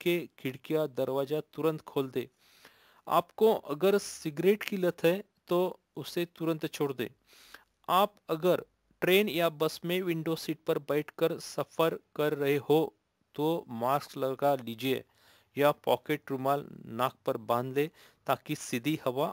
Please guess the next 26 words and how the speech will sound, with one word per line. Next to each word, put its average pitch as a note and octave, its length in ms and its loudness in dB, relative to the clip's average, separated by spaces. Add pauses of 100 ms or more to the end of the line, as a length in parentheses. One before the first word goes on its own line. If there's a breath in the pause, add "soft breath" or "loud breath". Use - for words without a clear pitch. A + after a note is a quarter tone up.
आपके B2 280 -4
फेफड़ों C3 420 -6
में C3 140 -4
ना B2 180 0
जाए। A2 360 0 (960)
आपको - 420 -4 (220)
खान D#3 280 2
पान D#3+ 340 2
सही C#3+ 420 -4
रखना B2+ 320 -2
है। A#2 200 -8 (580 soft breath)
सुबह F3 460 2
नाश्ते D#3+ 420 0
में F3 200 -2
अगर D3 440 -2
आप C#3+ 220 0 (260)
बेकरी D3+ 360 -4
प्रोडक्ट C#3+ 440 4
खाते B2+ 260 -2
हो, A#2+ 260 -2 (500 soft breath)
बाहर C#3 440 4 (220)
दोस्तों C#3+ 360 -4
के D#3+ 160 0
साथ D3+ 300 2 (260)
बर्गर, C#3 580 0 (140)
पिज्ज़ा, C3+ 560 2